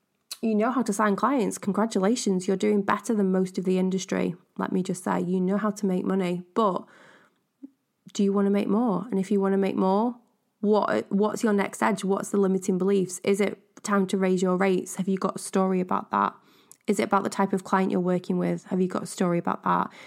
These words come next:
Is it about the amount of time that you've got left? Do you have a story about that? That's the work you need to do. If you're at a ten K month mark and you're the woman who's doing that, then you're smashing it. Well done. You are smashing it in business.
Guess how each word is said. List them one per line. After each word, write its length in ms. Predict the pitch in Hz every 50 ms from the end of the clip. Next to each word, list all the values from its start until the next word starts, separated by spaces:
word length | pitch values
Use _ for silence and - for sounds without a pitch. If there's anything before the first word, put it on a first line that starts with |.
| - - _
Is 140 | 214 214 226
it 60 | 220
about 260 | 208 208 208 190 -
the 120 | 202 196 190
amount 220 | 196 202 190 -
of 100 | - -
time 300 | - - 190 185 202 208
that 120 | 196 -
you've 200 | - 190 180 180
got 320 | - 185 - - - - - _ _
left? 540 | - 196 196 185 170 170 - - - - - _ _ _ _
Do 80 | - 208
you 100 | 196 196
have 140 | 180 180 180
a 60 | 185
story 320 | 185 - - 180 175 180
about 260 | 180 180 180 175 - -
that? 260 | 196 185 175 - - - _ _ _ _ _ _ _ -
That's 240 | - - - -
the 100 | - -
work 380 | 180 175 175 - - - - 185
you 80 | 190 180
need 220 | 180 180 175 180
to 60 | -
do. 240 | - - - - 185 - - - - - - -
If 180 | - 214 208 -
you're 220 | 240 214 208 202
at 120 | 196 - -
a 40 |
ten 300 | 185 - - 214 214 220
K 240 | 214 - 214 214 208
month 320 | 196 185 180 180 185 - -
mark 400 | 190 175 170 180 190 - - -
and 140 | - 196 190
you're 260 | 190 196 190 190 185
the 120 | 180 185 196
woman 280 | 185 202 196 196 196
who's 220 | 180 196 196 180 185
doing 240 | 196 190 185 180 185
that, 260 | 196 196 190 - - -
then 320 | 208 196 190 185 180 180 - - - _ _ _ _ _
you're 120 | 208 214
smashing 480 | 214 - - 214 220 226 - - 277 233
it. 140 | 185 165 -
Well 220 | 185 196 196 190
done. 220 | 185 214 220 214 202
You 140 | 190 175
are 80 | 180 202
smashing 420 | - - 208 202 208 - - 214
it 80 | 214 196
in 100 | - 170
business. 640 | - 185 202 202 208 175 165 170 165 - - -